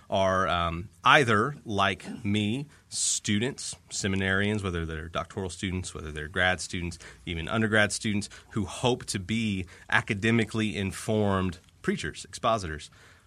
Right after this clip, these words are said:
Uh, those who are currently in the pastorate who wanna keep one foot in the biblical studies world, and that's kinda why they use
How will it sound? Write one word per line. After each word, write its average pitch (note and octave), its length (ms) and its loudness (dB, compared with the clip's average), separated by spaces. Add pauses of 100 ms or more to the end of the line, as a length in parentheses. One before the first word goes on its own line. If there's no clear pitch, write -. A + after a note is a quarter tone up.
(120)
Uh, E2+ 260 0
those A#2 380 4
who A#2+ 140 4
are G2+ 140 6
currently B2+ 640 0
in A2+ 180 0
the A#2 60 0
pastorate G#2 640 0
who G2 280 -2
wanna G#2 320 0
keep - 320 -8
one G#2 320 -2
foot A#2 320 -2
in G#2+ 280 2
the G2 100 0
biblical G2 320 -4
studies G2 340 -4
world, G2 320 0
and F2+ 60 0
that's F2+ 180 -2
kinda F#2+ 220 -2
why F2 400 0
they F#2 100 -4
use F#2 420 -4